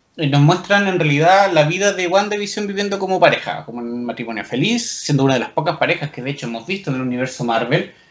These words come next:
eh, y que, y cuya,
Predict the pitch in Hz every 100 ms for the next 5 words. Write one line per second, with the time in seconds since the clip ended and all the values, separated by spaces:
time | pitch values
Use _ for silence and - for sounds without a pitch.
0 | _ _ - 127 120 120 120 120 117 110
1 | - _ _ _ _ 135 139 139 135 135
2 | 135 139 160 156 170 165 165